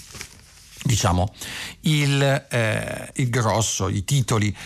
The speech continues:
sulla vicenda scuola. Poi ci torneremo con calma. Nel frattempo, sempre La Stampa ci racconta un altro tema molto interessante sulla questione covid, poi magari lo approfondiamo, anzi sicuramente lo approfondiamo un po' di più.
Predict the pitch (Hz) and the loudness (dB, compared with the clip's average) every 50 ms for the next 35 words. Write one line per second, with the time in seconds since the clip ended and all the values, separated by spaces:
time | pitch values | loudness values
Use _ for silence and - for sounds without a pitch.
0 | - - - - - - 143 120 110 117 107 - 135 143 165 175 - - - - | -18 -16 -10 -6 -2 0 2 2 2 2 0 0 2 2 2 0 -2 -4 -4 -6
1 | - - - - - 98 - - - 101 117 110 104 107 101 98 101 98 98 101 | -6 -6 -6 -6 -6 -6 -4 -4 -2 0 0 2 2 4 4 4 4 4 2 0
2 | - - 131 117 110 107 92 - 139 120 110 104 101 101 104 - - 127 127 120 | 0 0 0 2 2 2 2 0 0 0 2 2 0 0 0 0 0 0 0 0
3 | - - 180 175 - - 123 104 107 107 - - - - - 117 110 104 113 120 | 2 0 0 -2 0 -2 0 0 0 0 -2 -4 -4 -2 0 0 0 2 2 0
4 | 143 151 135 - - 98 85 - 101 - - - - - - - - 175 - - | 2 0 0 -2 -2 -2 0 0 0 -2 -4 -6 -6 -8 -4 -2 -2 -2 -2 0
5 | - 131 143 139 - - - 147 143 135 131 110 127 127 127 127 127 123 113 - | 0 2 2 2 0 -2 0 0 2 2 2 2 2 2 2 2 2 0 0 0
6 | 143 113 131 127 - - - - - - 196 190 160 131 117 - - - 147 151 | 0 0 2 0 0 -4 -10 -14 -6 -2 0 0 2 0 0 -2 0 0 2 4
7 | 180 180 165 135 113 - - 104 104 101 90 107 95 95 92 - - - 92 82 | 4 4 2 2 0 0 -2 0 0 0 0 0 0 0 -2 -2 -2 0 -2 -2
8 | 87 92 - 82 - - - - - - - - - - - - - 113 101 - | -2 -4 -4 -6 -8 -8 -12 -16 -16 -16 -14 -16 -16 -12 -6 -2 0 0 2 2
9 | 113 107 - 143 160 151 - 156 151 143 135 117 104 - 120 110 107 104 107 104 | 0 2 2 2 2 2 2 2 0 0 0 -2 -2 0 0 2 2 2 2 2
10 | 104 101 107 107 101 - 110 110 104 - 110 107 101 101 113 120 113 107 107 104 | 2 2 2 0 0 0 -2 -2 0 0 2 2 2 2 2 2 2 2 2 2
11 | 107 - - - _ _ _ - 117 110 107 - - - - - - - 95 - | 0 0 -4 -10 _ _ _ -4 0 0 0 0 -2 -6 -8 -6 -6 -4 -2 0
12 | - 101 92 - 135 123 104 - 95 92 80 - 95 90 - 104 95 101 104 113 | 0 0 2 2 2 0 2 2 0 0 0 0 -2 -2 0 0 2 2 2 4
13 | 104 104 98 92 - - - - - - - - - - - - 139 131 - 165 | 2 2 0 -2 -4 -10 -16 -14 -14 -16 -16 -18 -16 -4 0 0 2 2 2 2
14 | - 247 170 - - 95 98 | 2 2 0 0 -2 -4 -6